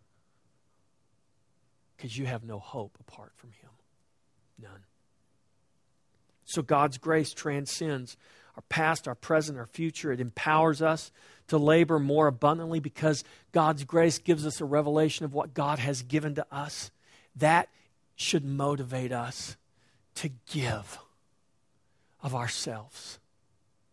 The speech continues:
to the uttermost for the glory of God. God's grace enlightens.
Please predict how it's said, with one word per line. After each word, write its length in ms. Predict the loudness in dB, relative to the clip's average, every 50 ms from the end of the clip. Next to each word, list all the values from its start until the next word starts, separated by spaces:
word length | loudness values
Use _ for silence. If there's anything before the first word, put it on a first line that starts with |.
| _ _ _ _ _ _ _ _ _ _ _ _ _ _ _ _ _ _ _ _ _ _ _ _ _ _ _ _ _ _ _ _ _ _ _ _ _ _ _ _
to 140 | -10 -6 -6
the 160 | -6 -6 -6 _ -6
uttermost 800 | -6 -6 -6 -6 -10 -12 -12 -14 -14 -16 -18 -20 -20 -20 -20 _ _ _ _ _ _ _ _ _ _ _ _ _ _
for 100 | -12 -10
the 120 | -10 -10 -10
glory 440 | -10 -10 -8 -6 -6 -6 -8 -10
of 140 | -14 -16 -14
God. 340 | -14 -14 -14 -14 -16 -20 -20 _ _ _ _ _ _ _ _ _ _ _ _ _ _ _ _ _ _ _ _ _ _ _ _ _
God's 320 | 0 2 2 2 2 -2 -4
grace 460 | -6 -2 0 0 0 0 -2 -4 -8 -8
enlightens. 880 | -8 -6 -4 -2 -2 0 0 -2 -2 -6 -12 -20 -18 -18 -18 -18 -18